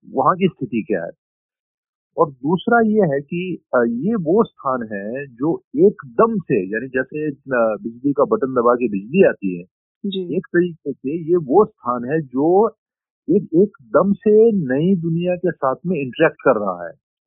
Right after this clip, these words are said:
Speaker 2: जी।
Speaker 1: और जब नई दुनिया के साथ में, नई चीजों के साथ में, नई सभ्यता संस्कृति के साथ में, नए व्या-, व्यापार के आयामों के साथ में जब आप इंटरैक्ट करेंगे,
Speaker 2: जी।
Speaker 1: तो आपकी तैयारी होनी चाहिए। हमारे पास तैयारी तो है नहीं।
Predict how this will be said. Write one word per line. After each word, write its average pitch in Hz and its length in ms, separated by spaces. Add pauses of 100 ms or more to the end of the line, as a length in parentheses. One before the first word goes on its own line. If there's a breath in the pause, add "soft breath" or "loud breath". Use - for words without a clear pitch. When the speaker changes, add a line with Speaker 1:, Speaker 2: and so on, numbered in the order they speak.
(140)
Speaker 2:
जी। 180 400
Speaker 1:
और 147 160
जब 143 380
नई 214 120
दुनिया 196 320
के 185 160
साथ 143 240 (120)
में, 156 340
नई 156 300
चीजों 143 340
के 135 140
साथ 120 220 (140)
में, 123 120
नई 127 320
सभ्यता 135 420
संस्कृति 120 540
के 123 80
साथ 113 220 (160)
में, 117 180
नए 139 320
व्या-, 131 840
व्यापार 120 360
के 156 200
आयामों 127 500
के 190 160
साथ 110 240 (100)
में 113 100
जब 107 240
आप 113 120 (140)
इंटरैक्ट 120 420
करेंगे, 117 480 (480)
Speaker 2:
जी। 180 200
Speaker 1:
तो 160 220
आपकी 160 320
तैयारी 165 320
होनी 120 320
चाहिए। 98 220
हमारे 147 380
पास 156 240
तैयारी 107 260
तो 110 240
है 170 60
नहीं। 147 180